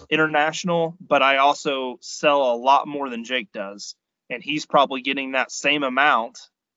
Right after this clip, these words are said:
with the lower number of sales because he does use that Simple Export rate. So like Jake said, it's definitely, you gotta look at the pros and the cons. It sounds like if, if I'm getting it right,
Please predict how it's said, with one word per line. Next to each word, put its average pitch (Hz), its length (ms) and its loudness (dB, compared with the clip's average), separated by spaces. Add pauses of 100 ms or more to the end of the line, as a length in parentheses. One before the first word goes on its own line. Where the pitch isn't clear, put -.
(140)
with 131 220 -14
the 120 140 -8
lower 135 360 0
number 131 300 -2
of 110 100 -6
sales 123 460 -2
because 127 360 -6
he 120 120 -8
does 120 280 -2
use 113 220 -10
that 110 180 -6
Simple 104 340 -12
Export - 380 -12
rate. 92 240 -12 (560)
So 135 120 -2
like 127 160 0
Jake 151 220 4
said, 143 300 2
it's 123 180 -10
definitely, 139 580 -2
you 123 160 -6
gotta 135 200 2
look 139 140 -2
at 135 40 -16
the 123 80 -6
pros 135 340 -4
and 120 80 -12
the 110 60 -10
cons. 147 480 0
It - 160 -16
sounds 151 360 2
like 127 260 2 (400)
if, 127 140 -10 (580)
if 117 220 -10
I'm 110 480 -6 (380)
getting 151 260 2
it 127 200 -4 (100)
right, 123 400 2